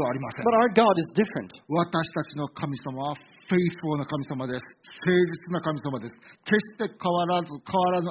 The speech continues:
Speaker 1: 愛を持って私たちを愛する神様なんです。
Speaker 2: But our God is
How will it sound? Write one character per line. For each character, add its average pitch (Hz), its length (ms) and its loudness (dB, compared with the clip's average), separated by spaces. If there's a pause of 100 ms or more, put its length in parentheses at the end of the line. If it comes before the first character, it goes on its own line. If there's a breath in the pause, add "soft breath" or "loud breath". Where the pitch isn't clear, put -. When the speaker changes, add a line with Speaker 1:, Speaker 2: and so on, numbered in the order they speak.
(100)
Speaker 1:
愛 170 160 4
を 160 80 0
持 165 80 -4
っ 170 80 -8
て 214 80 -2
私 156 240 -4
た - 40 -12
ち - 120 -8
を 190 80 -2
愛 160 200 -4
す - 80 -10
る 147 120 -8
神 151 160 -2
様 120 160 -8
な 110 80 -16
ん - 80 -20
で - 80 -20
す。 - 80 -18
Speaker 2:
But 202 160 8
our 240 160 6
God 202 160 6
is 185 80 0